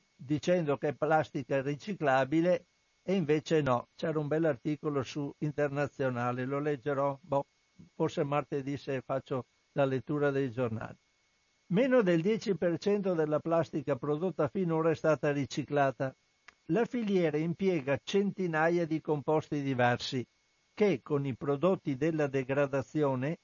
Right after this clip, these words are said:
diventano migliaia, i cui effetti sul corpo umano sono in gran parte sconosciuti.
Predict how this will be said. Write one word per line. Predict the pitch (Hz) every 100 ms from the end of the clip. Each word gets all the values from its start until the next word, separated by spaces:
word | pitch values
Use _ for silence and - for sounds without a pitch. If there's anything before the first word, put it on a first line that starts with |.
| -
diventano | 156 220 147 147 139 135 131
migliaia, | 131 123 123 123 123 123 117 _ _ _ _ _ _ -
i | 247
cui | 196 214 180 175
effetti | 196 - 175 120 139
sul | 117 151 147
corpo | - 160 139 123
umano | 139 151 147 131 139 170
sono | - 220 185 139
in | 156
gran | 190 214
parte | - 139 123 - 127
sconosciuti. | - 147 135 131 - 165 160 151